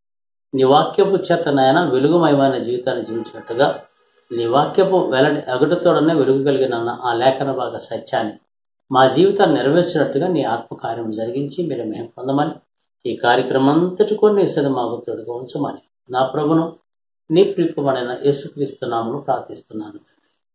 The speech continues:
ఆమేన్. మరి ఒకసారి మీ అందరికీ ప్రభువైన యేసుక్రీస్తు నామములో వందనాలు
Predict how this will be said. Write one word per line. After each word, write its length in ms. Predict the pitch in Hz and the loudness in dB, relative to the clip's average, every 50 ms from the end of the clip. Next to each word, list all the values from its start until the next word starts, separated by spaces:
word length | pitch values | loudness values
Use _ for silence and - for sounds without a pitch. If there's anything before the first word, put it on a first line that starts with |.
| _ _ _ - | _ _ _ -20
ఆమేన్. 260 | - - - _ _ _ _ _ _ _ _ _ _ _ _ _ _ _ _ _ _ _ - | -20 -20 -20 _ _ _ _ _ _ _ _ _ _ _ _ _ _ _ _ _ _ _ -4
మరి 160 | 196 190 - | 0 0 0
ఒకసారి 320 | - - - 175 160 147 135 | 0 2 4 4 4 4 4
మీ 120 | 135 131 | 2 0
అందరికీ 360 | 127 123 127 131 131 127 131 | 0 0 0 0 -2 -2 -4
ప్రభువైన 640 | - - 127 120 113 120 113 113 113 110 110 110 107 - - - | -6 -6 -6 -4 -2 -2 -2 -2 -2 -4 -4 -6 -6 -8 -10 -10
యేసుక్రీస్తు 500 | 120 - - - _ 113 107 - - 113 | -10 -10 -10 -12 _ -14 -14 -14 -12 -10
నామములో 380 | 107 104 107 104 104 120 - | -10 -8 -8 -8 -6 -6 -4
వందనాలు 520 | - - - 104 104 104 - - - - | -4 -4 -8 -10 -10 -14 -16 -20 -20 -20